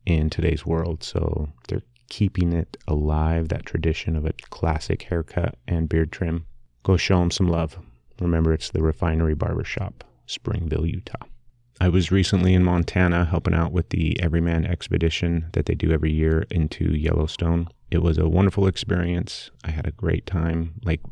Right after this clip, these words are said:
seriously, one of the best weeks I've had in a long time. Super cool. If you haven't heard me talk about Everyman before, then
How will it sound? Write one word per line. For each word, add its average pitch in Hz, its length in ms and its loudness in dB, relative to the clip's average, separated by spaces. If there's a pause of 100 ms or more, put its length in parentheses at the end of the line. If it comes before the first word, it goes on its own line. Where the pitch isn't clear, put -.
(320)
seriously, 82 400 -2
one 80 140 2
of 78 60 0
the 78 60 0
best 78 300 -2
weeks 82 340 -2
I've 82 120 -2
had 85 200 0
in 76 80 0
a 80 100 0
long 78 240 0
time. 80 380 0 (140)
Super 85 320 -4
cool. 82 360 0 (460)
If 95 240 0
you 87 640 2
haven't 90 300 0
heard 95 120 4
me 92 120 4
talk 92 260 0
about 92 300 2
Everyman 92 560 4
before, 90 640 0 (260)
then 78 580 0